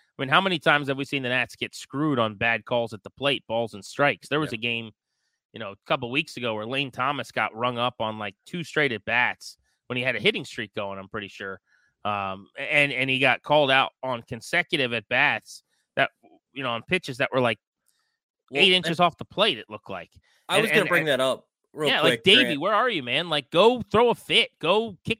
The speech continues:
Speaker 1: dirt, eh, go get ejected. And it, he rarely does. Uh, but I just thought last night was great. It was like he reached his melting point and he was livid.
Speaker 2: Well, and this is the second time that we've seen him get frustrated in a post-game presser. You mentioned the Lane Thomas thing, and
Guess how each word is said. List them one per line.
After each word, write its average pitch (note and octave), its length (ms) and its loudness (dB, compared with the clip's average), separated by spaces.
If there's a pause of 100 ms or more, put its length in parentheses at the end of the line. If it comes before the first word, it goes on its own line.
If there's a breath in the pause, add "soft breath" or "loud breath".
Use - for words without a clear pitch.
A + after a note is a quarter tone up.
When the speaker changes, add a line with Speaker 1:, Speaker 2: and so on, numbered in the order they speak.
(100)
Speaker 1:
dirt, F#3 280 0 (120)
eh, A2 240 -16
go D#3+ 140 0
get A3+ 160 0
ejected. D#3+ 500 -4
And A2+ 120 -8
it, - 100 -10 (240 soft breath)
he F3 80 -2
rarely D#3+ 460 2
does. B2 500 2 (300)
Uh, A2+ 160 -2
but D#3 140 0
I F3+ 100 6
just E3+ 160 -8
thought D3 200 0
last B2 240 -4
night A#2+ 200 -8
was G#2 120 -20
great. G#2+ 280 -8
It G2+ 60 -16
was A2 120 -14
like B2 140 -8
he B2+ 80 -8
reached B2 280 -8
his A#2 140 -14
melting A#2+ 380 -8
point A2+ 300 -12
and A2 40 -16
he A2+ 60 -14
was G2 140 -18
livid. G2 300 -16 (640)
Speaker 2:
Well, E3+ 200 2
and E3+ 100 2
this G3+ 140 2
is A#3 80 -4
the G#3 100 -2
second F#3+ 360 4
time D3 400 4 (440 loud breath)
that C#3+ 120 2
we've C#3+ 180 2
seen D#3+ 200 -2
him D3 80 -2
get C3 160 0
frustrated C#3 640 0
in A2+ 80 -4
a G#2+ 60 -2
post-game C#3 500 0
presser. A2+ 340 -2
You A#2+ 160 -2
mentioned D3+ 360 -2
the C3 60 0
Lane B2+ 240 0
Thomas C3+ 460 0
thing, A#2+ 320 -2
and A2+ 180 -4